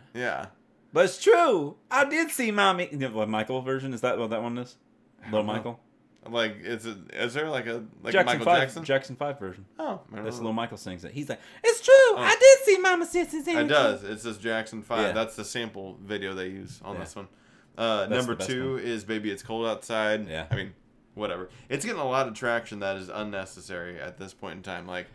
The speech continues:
Speaker 2: A lot of
Speaker 1: how
Speaker 2: people
Speaker 1: bad
Speaker 2: are,
Speaker 1: it is.
Speaker 2: I feel like a lot of people are super butthurt and se-,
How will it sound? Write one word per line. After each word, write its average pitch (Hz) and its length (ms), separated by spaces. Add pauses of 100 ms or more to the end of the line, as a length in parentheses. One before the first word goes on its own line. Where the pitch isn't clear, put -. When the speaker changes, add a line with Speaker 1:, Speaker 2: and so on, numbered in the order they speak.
(120)
Speaker 2:
A 113 40
lot 127 220
of 135 80
Speaker 1:
how 135 60
Speaker 2:
people 123 200
Speaker 1:
bad 104 240
Speaker 2:
are, 104 40
Speaker 1:
it 107 100
is. 117 220
Speaker 2:
I 123 120
feel 151 260
like 135 160
a 113 40
lot 104 260
of 101 100
people 101 400
are 87 440
super 110 680
butthurt 90 500
and 78 140
se-, 90 300